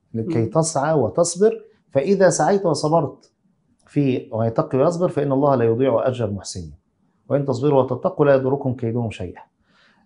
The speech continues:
Speaker 1: آه، "وبشر الصابرين"، صبر على طاعة الله عن معصية الله على أقدار الله المؤلمة، بيجتمع فيه التلاتة. فده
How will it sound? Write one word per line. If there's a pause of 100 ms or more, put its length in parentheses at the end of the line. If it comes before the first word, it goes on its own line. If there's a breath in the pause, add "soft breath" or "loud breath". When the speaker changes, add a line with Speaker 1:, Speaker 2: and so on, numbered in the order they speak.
(120)
Speaker 1:
آه،
"وبشر
الصابرين"، (200)
صبر
على
طاعة
الله
عن
معصية
الله
على
أقدار
الله
المؤلمة، (200)
بيجتمع
فيه
التلاتة. (1600 loud breath)
فده